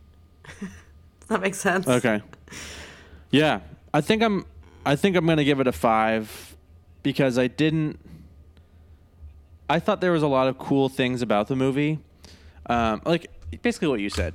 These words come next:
Speaker 2: There's a, a box and the puzzle, it doesn't all fit together. But I really, the things that are good about this movie, I really do like. So I'm gonna give it a five, but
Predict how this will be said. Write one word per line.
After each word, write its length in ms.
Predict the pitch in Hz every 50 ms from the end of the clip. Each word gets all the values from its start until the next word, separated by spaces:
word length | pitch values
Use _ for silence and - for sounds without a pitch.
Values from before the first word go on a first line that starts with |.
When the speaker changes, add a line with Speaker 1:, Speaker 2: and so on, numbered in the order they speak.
| 80 -
Speaker 2:
There's 200 | 123 123 117 139
a, 60 | - - - - - - -
a 100 | - 127
box 340 | - 170 175 165 156 - -
and 80 | 143 123
the 40 | 117
puzzle, 280 | - 160 147 135 143 139
it 40 | 123
doesn't 180 | 131 123 123
all 100 | 123 113
fit 120 | - 117 -
together. 420 | 110 - 123 117 117 117 117 113 - - - - - - - - - - - - -
But 140 | - 135 151
I 60 | 160
really, 480 | 156 143 131 139 156 160 160 156 156 156
the 120 | 131 165 160
things 260 | - 190 196 208 175
that 100 | 190 170
are 120 | 156 139
good 260 | 117 104 - 131 135
about 180 | 151 151 160 156
this 160 | - 151 -
movie, 240 | 175 165 160 180 165
I 100 | - 110
really 440 | 107 98 101 113 120 117 110 113 101
do 180 | 98 107 101
like. 400 | 95 95 98 98 104 123 - - - _ - - - - - - - - - -
So 420 | - - - 127 113 110 107 107 78
I'm 140 | 117 123 123
gonna 180 | 143 151 147
give 140 | 135 147 139
it 60 | 143 135
a 40 |
five, 540 | 135 131 - 135 127 131 135 139 143 147 123
but 240 | 135 175 - - -